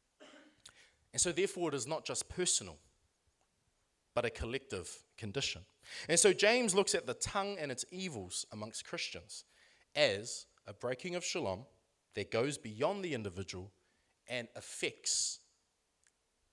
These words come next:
infects the whole community. I think in our Western framework of Christianity, it might be a bit weird and even offensive to think of our own sin impacting those around us. But this was very much the view,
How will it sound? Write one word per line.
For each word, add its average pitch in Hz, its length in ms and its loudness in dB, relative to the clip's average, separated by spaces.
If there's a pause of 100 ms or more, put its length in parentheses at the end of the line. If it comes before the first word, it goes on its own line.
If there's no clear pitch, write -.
(220)
infects - 840 0 (280)
the 101 80 -4
whole 107 180 -4
community. 85 540 -14 (1500)
I 139 80 6
think 226 240 4
in 180 160 6
our 160 160 10
Western 156 540 2
framework 156 420 0
of 123 120 -4
Christianity, 143 760 2
it 135 80 -4
might 165 160 2
be 135 60 2
a 127 40 4
bit 123 180 -4
weird 180 520 -2 (460)
and 131 100 -2
even 151 260 -2
offensive 117 560 -2 (280)
to 147 100 4
think 175 180 4
of 151 120 10
our 139 180 8
own 190 240 2
sin 135 300 2
impacting 139 600 2
those 113 220 6
around 139 300 4
us. 101 240 2 (440)
But 135 180 2
this 196 220 6
was 131 120 -2
very 165 320 8
much 190 240 2
the 220 80 2
view, 120 360 2